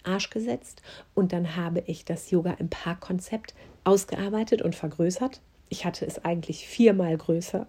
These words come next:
<laughs> geplant, als es dann doch wurde. Ähm,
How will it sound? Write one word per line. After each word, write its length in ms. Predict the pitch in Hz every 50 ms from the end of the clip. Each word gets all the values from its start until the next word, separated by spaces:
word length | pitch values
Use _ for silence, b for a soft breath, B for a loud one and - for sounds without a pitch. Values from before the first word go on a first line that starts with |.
| - -
<laughs> 120 | - -
geplant, 560 | - - 202 - - - 202 185 196 196 - -
als 180 | 185 170 175
es 140 | 180 180 -
dann 160 | - 160 165
doch 240 | 156 160 - - -
wurde. 380 | 175 165 170 170 190 240 359 359 - - - - - - - - - - - - - - - B B B B B B B B B B B _ -
Ähm, 520 | 196 196 196 190 190 190 190 190 196 208